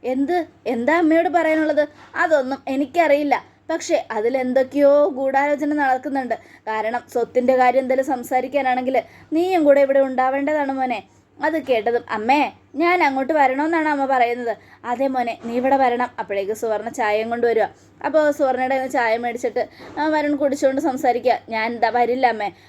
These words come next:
അങ്ങനെ ഞാൻ വന്നു കഴിയുമ്പോൾ ആരൊക്കെയോ ചെയ്ത തെറ്റുകളെല്ലാം കൂടെ ചേർത്ത് വെച്ച് എൻ്റെ തലയിലെടുത്തിട്ട് അവസാനം എന്നെ കുറ്റക്കാരനാക്കി എന്നെ അവിടുന്ന് വീണ്ടും അടിച്ചിറക്കും. എന്നിട്ട്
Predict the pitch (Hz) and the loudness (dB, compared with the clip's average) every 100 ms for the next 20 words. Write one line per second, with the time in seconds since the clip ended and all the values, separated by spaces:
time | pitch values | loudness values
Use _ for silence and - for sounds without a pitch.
0 | _ - 320 339 277 240 226 220 233 254 | _ -2 0 2 0 -2 -2 -2 2 4
1 | 240 247 254 220 - _ _ _ _ _ | 4 4 2 0 -2 _ _ _ _ _
2 | - _ 220 220 226 220 262 269 269 254 | -20 _ -12 -4 -2 0 4 4 6 4
3 | 262 262 247 269 262 254 247 262 285 285 | 4 0 -4 -2 -2 0 0 -2 0 -2
4 | 269 247 233 254 240 269 214 - _ - | 0 -2 0 0 2 0 -2 -8 _ 0
5 | 311 330 359 277 247 240 233 220 240 214 | 2 2 2 2 2 0 -2 -2 -4 -2
6 | 247 - - 320 339 320 285 247 240 220 | -2 -2 -10 -2 0 0 -2 -2 -2 -4
7 | 262 339 320 262 285 269 262 247 233 226 | -2 -2 -2 -2 0 2 0 0 -4 -2
8 | 247 - - - 330 370 370 285 233 240 | -4 -4 -14 0 2 4 2 2 0 -4
9 | 269 277 339 330 269 240 262 233 - - | -2 0 0 4 2 2 -2 -2 -6 -10
10 | - _ 311 349 277 254 | -14 _ 0 0 0 -2